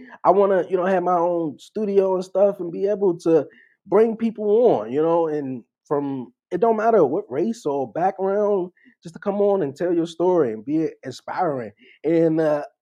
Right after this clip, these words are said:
I was saying about this, like, how I really started podcasting. I didn't know nothing about Anchor.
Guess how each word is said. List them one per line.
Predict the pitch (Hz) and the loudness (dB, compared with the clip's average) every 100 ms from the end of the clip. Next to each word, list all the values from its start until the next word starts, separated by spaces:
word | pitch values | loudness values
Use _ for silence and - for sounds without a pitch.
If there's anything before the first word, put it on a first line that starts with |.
| _ | _
I | 160 | -2
was | 170 165 | -2 -2
saying | 226 208 208 | 2 2 2
about | 175 175 165 | 4 2 4
this, | 202 | 0
like, | 165 156 143 - _ | 4 2 2 -8 _
how | - 175 185 | 2 6 6
I | |
really | 165 175 185 175 156 _ | 4 2 2 0 -6 _
started | - 170 180 165 | 2 6 6 2
podcasting. | 175 170 180 180 180 180 185 185 277 - | -2 -4 -2 -2 -2 -2 -4 -4 -12 -2
I | 185 | 4
didn't | 220 202 170 139 | 4 4 -2 -4
know | 143 170 165 147 | 0 4 4 2
nothing | 151 160 165 147 | 0 -2 -2 -6
about | 113 135 117 - | -6 -6 -6 -4
Anchor. | 170 165 160 165 165 156 | -4 -2 0 4 4 2